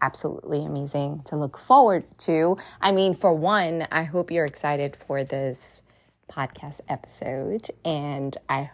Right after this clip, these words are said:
hope you're looking forward to today's topic, because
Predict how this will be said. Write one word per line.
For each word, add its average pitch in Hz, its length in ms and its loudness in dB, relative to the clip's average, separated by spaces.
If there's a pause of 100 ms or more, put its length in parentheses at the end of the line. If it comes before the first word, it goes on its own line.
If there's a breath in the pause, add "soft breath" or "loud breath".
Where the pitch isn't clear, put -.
(100)
hope 220 340 8
you're 185 180 4
looking 147 340 2
forward 139 540 0
to 139 300 2 (300 loud breath)
today's 147 520 4 (360 soft breath)
topic, - 800 0 (280 loud breath)
because 151 560 6